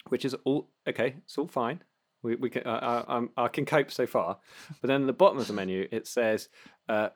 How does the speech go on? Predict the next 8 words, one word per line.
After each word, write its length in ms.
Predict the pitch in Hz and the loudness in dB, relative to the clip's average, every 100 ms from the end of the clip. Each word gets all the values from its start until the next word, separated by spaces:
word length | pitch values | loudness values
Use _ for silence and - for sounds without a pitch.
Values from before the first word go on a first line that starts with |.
| - | -8
"See 280 | - 165 160 | 0 4 4
the 100 | 143 | 4
reverse 440 | 131 143 135 - | 2 4 4 2
of 100 | 110 | -6
the 80 | 113 | -2
menu 500 | 110 95 78 78 98 - - - - | -2 -2 -4 -6 -10 -14 -20 -20 -20
for, 540 | - - 107 95 95 87 _ _ _ - | -20 0 2 4 2 -2 _ _ _ -6
um, 680 | 98 95 92 90 92 90 | -2 0 0 -2 -2 -6